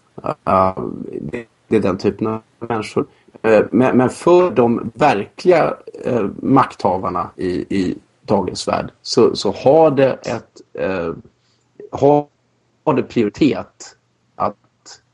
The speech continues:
se till att, eh, avfolka de vita västerländska kristna länderna på vita västerlänningar.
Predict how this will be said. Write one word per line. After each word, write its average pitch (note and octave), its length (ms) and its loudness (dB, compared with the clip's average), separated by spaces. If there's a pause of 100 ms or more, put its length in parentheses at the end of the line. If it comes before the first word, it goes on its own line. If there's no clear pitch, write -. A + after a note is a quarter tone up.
(120)
se - 80 -16
till G#2 300 2
att, G#2 300 -6 (300)
eh, E2 400 -4 (720)
avfolka B2+ 1000 2 (960)
de A2+ 360 0 (100)
vita A2 460 0
västerländska F#2+ 560 -8
kristna - 380 -10
länderna E2 440 -8
på - 440 -6 (560)
vita - 320 -8
västerlänningar. A#2 640 -6